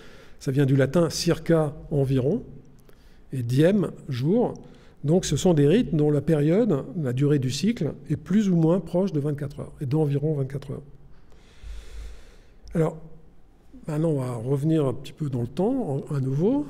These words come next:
On va reprendre notre machine à remonter le temps.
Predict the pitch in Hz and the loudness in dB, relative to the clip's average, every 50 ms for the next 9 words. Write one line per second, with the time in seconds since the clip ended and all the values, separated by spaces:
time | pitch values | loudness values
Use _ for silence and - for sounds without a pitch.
0 | - - 156 139 127 135 123 139 156 160 151 147 - 147 143 - - 175 165 151 | -10 -10 -10 -8 -6 -6 -6 -6 -6 -8 -8 -8 -8 -8 -10 -8 -6 -4 -2 -2
1 | 135 135 131 151 147 123 - 180 156 135 127 135 139 131 127 120 143 135 120 - | -2 -2 -2 -4 -4 -2 -2 0 0 0 2 2 2 2 0 -2 -4 -6 -6 -4
2 | - 180 233 247 | -4 -4 -4 -4